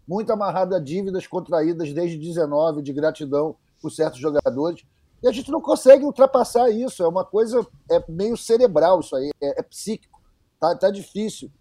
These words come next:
O Flamengo precisa se organizar nesse campo também, cara. Porque não é possível que a gente fique se sentindo devedor dos caras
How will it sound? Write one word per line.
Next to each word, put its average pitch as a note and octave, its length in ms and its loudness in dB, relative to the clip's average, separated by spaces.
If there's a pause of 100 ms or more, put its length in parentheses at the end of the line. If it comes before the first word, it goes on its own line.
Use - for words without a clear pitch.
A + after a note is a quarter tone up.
(160)
O - 60 -20
Flamengo E3+ 340 -4
precisa F#3 600 -6
se - 140 -8
organizar F#3 600 -4
nesse G3 260 -8
campo F#3+ 440 -6
também, G3 320 -2
cara. - 240 -10 (500)
Porque E3 320 -6
não E3+ 120 -2
é - 20 -4
possível F#3+ 480 -6
que F3+ 60 -4
a D#3+ 40 -6
gente E3+ 180 -12
fique - 220 -14
se - 120 -18
sentindo E3+ 440 -10
devedor E3 520 -2
dos D#3 160 -8
caras E3 420 -2